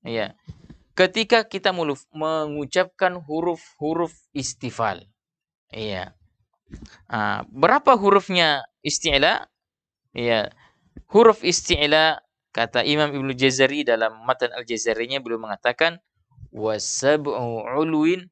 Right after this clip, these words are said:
khussa dhagtin qiz-, eh, khussa dhagtin qil hasar. Nah, ini kata Imam Ibnu Jazari dalam Matan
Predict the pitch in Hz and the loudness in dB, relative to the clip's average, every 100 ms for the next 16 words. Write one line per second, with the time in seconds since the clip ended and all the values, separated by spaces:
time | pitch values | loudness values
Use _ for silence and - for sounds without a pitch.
0 | _ - - 143 147 - - 139 123 113 | _ -20 -8 -6 -4 -6 -4 0 0 0
1 | 110 156 170 156 _ 135 127 113 _ - | 4 4 4 -2 _ -10 -10 -12 _ 0
2 | 180 180 - - 131 120 - - - 170 | 0 0 -10 -2 0 0 -4 -12 -6 -6
3 | 165 - 147 123 117 131 160 - 160 139 | -6 -2 0 2 2 4 2 0 -6 -4
4 | 120 - 165 175 151 127 _ - - 175 | -6 0 2 2 0 -10 _ -6 2 2
5 | - 123 - _ _ _ _ _ 101 95 | 2 -6 -6 _ _ _ _ _ -10 -8
6 | 104 117 113 135 147 156 _ _ _ - | -8 -6 -2 2 2 0 _ _ _ -4
7 | 127 117 120 117 127 147 127 120 117 113 | -4 -2 0 2 4 4 4 2 2 0
8 | 131 | 0